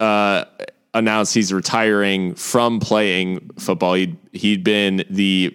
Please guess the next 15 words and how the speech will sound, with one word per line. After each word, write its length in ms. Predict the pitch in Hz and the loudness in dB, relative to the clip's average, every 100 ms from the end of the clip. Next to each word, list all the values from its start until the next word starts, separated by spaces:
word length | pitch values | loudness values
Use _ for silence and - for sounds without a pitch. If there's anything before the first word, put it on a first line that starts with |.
| - | -8
player 680 | - 110 120 127 123 117 92 | -2 0 2 2 2 2 0
slash 480 | - 107 104 101 - _ | 0 2 2 -2 -6 _
caretaker 640 | - 117 117 107 120 101 95 | -4 0 0 0 -2 0 0
manager 600 | 92 98 90 92 92 - | 0 0 0 0 0 0
of 440 | 92 92 87 90 - | 0 2 0 -4 0
Derby 280 | 101 95 87 | 0 0 0
County, 560 | 98 95 92 90 87 - - - _ - | 0 0 0 0 -2 -10 -20 -20 _ -2
uh, 240 | 90 90 | 0 0
ever 200 | 101 104 | 0 0
since, 520 | 98 107 95 - - - - - | 0 0 0 -2 -6 -8 -8 -2
uh, 240 | 87 85 | 0 0
Philip 300 | - 98 87 | 2 0 2
Cocu, 540 | 101 98 101 95 95 | 0 0 2 2 2
the, 520 | 87 90 87 85 85 78 | 0 0 2 2 0 0
uh, 500 | 80 78 76 71 | 0 0 0 -2